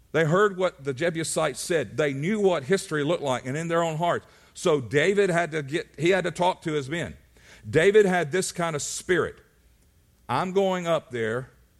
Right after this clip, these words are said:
any way I can." I'm, victory is found in strange places. And David looks around and he studies out this geographical place.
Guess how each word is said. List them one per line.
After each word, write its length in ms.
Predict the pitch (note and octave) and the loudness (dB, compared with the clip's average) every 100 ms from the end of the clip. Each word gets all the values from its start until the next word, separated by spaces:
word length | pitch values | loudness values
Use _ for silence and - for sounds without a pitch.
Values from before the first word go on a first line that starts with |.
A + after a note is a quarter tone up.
| _ _ _ | _ _ _
any 220 | B2+ C3 C#3 | -6 -4 0
way 220 | C#3 C3 | 0 0
I 60 | |
can." 340 | A#2+ B2+ F#2+ C2+ - _ _ _ _ _ _ _ - | -2 -8 -10 -12 -20 _ _ _ _ _ _ _ -8
I'm, 220 | D3 - - - - - - | -6 -6 -12 -20 -18 -14 -12
victory 540 | A#2+ C#3+ F#3+ - G3+ | -4 -2 -2 0 0
is 160 | D#3+ - | 0 -4
found 400 | - D3+ D#3 D#3+ | -6 -4 -2 -4
in 100 | D#3 | -6
strange 580 | - - D#3 D#3 D3+ - | -8 -8 -4 -4 -4 -4
places. 600 | D#3 D3 B2 F#2+ D#2 - _ _ - | -2 -2 -4 -12 -16 -20 _ _ -6
And 140 | A2+ | -2
David 320 | B2 C#3+ F3 | 2 2 0
looks 300 | D#3+ F3 F3 | -2 -2 -2
around 400 | F3+ E3+ F3 D#3+ | -4 -2 -2 -2
and 140 | A#2 B2+ | -4 -6
he 80 | A#2 | -6
studies 500 | - - D#3 E3+ E3 | -6 0 0 0 -2
out 180 | E3 | -4
this 140 | D3+ C#3+ | -6 -8
geographical 640 | D#3 D#3+ D#3 D#3+ D3+ C#3+ | -4 -2 0 -2 -4 -10
place. 320 | D3 D#3+ A#2 | -2 -2 -2